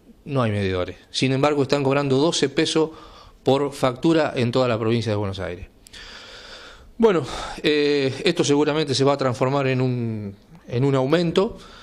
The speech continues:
En esa reunión hubo cincuenta y cuatro nada más, este, en las anteriores hubo hasta doscientas personas que participaron, estuvo, eh,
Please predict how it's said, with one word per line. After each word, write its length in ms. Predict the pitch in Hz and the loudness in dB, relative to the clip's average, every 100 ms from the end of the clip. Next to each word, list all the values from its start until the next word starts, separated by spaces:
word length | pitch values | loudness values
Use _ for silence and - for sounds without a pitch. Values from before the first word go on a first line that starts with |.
| - - - | -20 -18 0
En 240 | 135 143 | 2 2
esa 300 | 156 - 139 | 0 0 0
reunión 480 | 131 131 143 151 147 | 2 2 2 2 2
hubo 500 | 147 135 131 127 117 | 4 4 4 2 0
cincuenta 720 | - - 127 127 135 131 135 | 0 0 2 2 2 0 0
y 40 | |
cuatro 420 | 135 202 190 143 | 2 2 2 0
nada 180 | 143 147 | 0 2
más, 320 | 165 160 - | 0 0 -2
este, 500 | 131 120 - 117 - | -2 -2 0 0 2
en 80 | 120 | 0
las 100 | 117 | 2
anteriores 440 | 117 127 139 147 135 | 2 2 2 2 2
hubo 180 | 135 | 2
hasta 200 | 127 123 | 2 0
doscientas 600 | 113 113 - 180 156 131 107 | 0 0 0 0 -2 -4 -4
personas 440 | 113 139 131 110 | -2 0 0 -2
que 140 | 117 | -4
participaron, 640 | 104 101 107 113 147 143 120 | -4 -4 -4 -2 0 0 -2
estuvo, 300 | 104 120 | -2 0
eh, 60 | 110 | 0